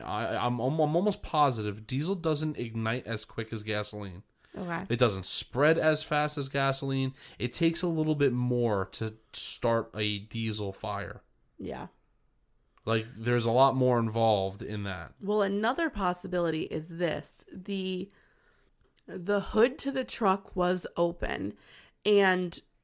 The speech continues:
Speaker 2: within the hood was, you know, the, like, those hanging light bulbs when you do work on your car.
Speaker 1: Right.
Speaker 2: That was connected to the hood. So maybe a fire had started from there, but that's not where the fire originated.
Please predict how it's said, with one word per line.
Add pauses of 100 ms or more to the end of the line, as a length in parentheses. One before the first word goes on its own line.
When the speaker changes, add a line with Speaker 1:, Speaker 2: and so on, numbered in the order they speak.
(160)
Speaker 2:
within
the
hood
was,
you
know,
the,
like,
those
hanging (160)
light
bulbs (420)
when
you
do
work
on
your
car. (160)
Speaker 1:
Right.
Speaker 2:
That
was (100)
connected
to
the
hood. (640)
So
maybe
a
fire
had
started
from
there,
but
that's
not
where
the
fire
originated.